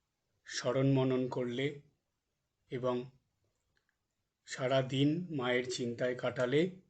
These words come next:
ভক্তদের জীবনে,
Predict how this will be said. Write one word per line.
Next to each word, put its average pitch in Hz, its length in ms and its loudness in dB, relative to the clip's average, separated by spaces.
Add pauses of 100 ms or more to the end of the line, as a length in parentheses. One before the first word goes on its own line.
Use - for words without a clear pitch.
(1700)
ভক্তদের 131 580 0
জীবনে, 135 600 -2